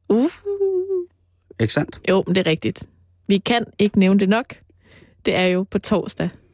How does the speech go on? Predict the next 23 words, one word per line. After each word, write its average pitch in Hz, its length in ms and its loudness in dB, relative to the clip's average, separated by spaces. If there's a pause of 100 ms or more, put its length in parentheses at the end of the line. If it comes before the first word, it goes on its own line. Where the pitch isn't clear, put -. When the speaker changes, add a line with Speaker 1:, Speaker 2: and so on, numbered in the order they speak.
(140)
Speaker 1:
at 185 300 -2 (120)
mit 180 320 2 (120)
kor - 400 -2
har - 320 -2 (160)
julekoncert 160 640 2
her - 100 -6
i - 80 -4
København. - 380 -4
Speaker 2:
Kan 190 160 -4
ikke 214 120 -2
nævnes 131 280 2
nok. 107 140 0 (200)
Kan 196 240 -2
ikke 151 180 -2
nævnes 117 260 2
nok. 101 300 -4
Speaker 1:
Du 233 60 2
kan 262 240 -2
opleve 220 380 0
første 240 320 -4
sopranen 208 600 0 (600)
K. - 60 -4 (140)
Straarup 220 440 0